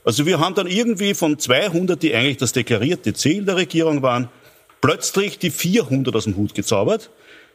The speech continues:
Das ist bitte so, als würde ich Folgendes machen. Ich habe eine Schule und möchte die Kinder in der Schule schützen.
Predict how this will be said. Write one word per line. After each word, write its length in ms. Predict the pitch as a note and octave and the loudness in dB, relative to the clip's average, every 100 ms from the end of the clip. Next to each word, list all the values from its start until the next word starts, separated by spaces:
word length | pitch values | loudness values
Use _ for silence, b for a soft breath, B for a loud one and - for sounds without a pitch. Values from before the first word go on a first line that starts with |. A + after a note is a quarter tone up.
| - | -2
Das 140 | B2+ | 0
ist 160 | D#3+ D#3+ | 2 0
bitte 260 | G#3+ G3+ | 0 0
so, 300 | - E3 G3+ | 0 2 2
als 140 | G#3+ E3 | 0 -2
würde 140 | E3+ | -2
ich 100 | - | 0
Folgendes 560 | - B2+ D#3+ D#3+ D#3+ - | 0 0 0 -2 -2 0
machen. 400 | G2 G#2 - A2+ | 2 2 0 -2
Ich 100 | C3+ | 0
habe 120 | C#3+ | 0
eine 140 | D#3+ | -2
Schule 500 | C#3 - D3+ A3 A#3 | 0 0 2 2 0
und 140 | F#3+ D3 | 0 0
möchte 240 | D3+ C#3+ | 0 -2
die 80 | C#3 | -2
Kinder 300 | - D#3+ D#3+ | 0 0 0
in 40 | |
der 80 | C3+ | -2
Schule 320 | B2 C#3 A#2+ | 0 0 0
schützen. 640 | G#2 A2+ A2 G3+ A#3+ A#3+ | 2 0 2 2 0 -2